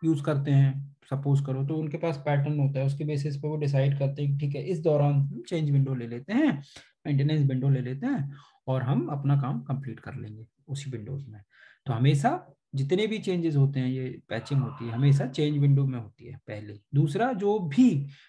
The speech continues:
patch आप नया apply करते हैं हमेशा lower environment में करेंगे, it's not directly to production or acceptance।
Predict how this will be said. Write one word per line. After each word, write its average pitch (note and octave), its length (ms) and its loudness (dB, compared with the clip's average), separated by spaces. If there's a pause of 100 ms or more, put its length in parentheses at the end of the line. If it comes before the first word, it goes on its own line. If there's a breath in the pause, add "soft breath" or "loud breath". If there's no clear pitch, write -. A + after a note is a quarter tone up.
(140 loud breath)
patch D#3 280 4
आप D3+ 200 2
नया C#3+ 280 6
apply C#3 300 2
करते C#3 260 -4
हैं C3+ 100 0
हमेशा A#2+ 560 -8
lower C#3+ 400 8
environment A2+ 640 0
में A2 140 -12
करेंगे, G#2+ 300 -16
it's - 300 -10
not F#3+ 140 -4
directly B2 500 -2
to D#4 140 -2 (640)
production A2+ 480 -8
or B2 180 -6
acceptance। - 500 -14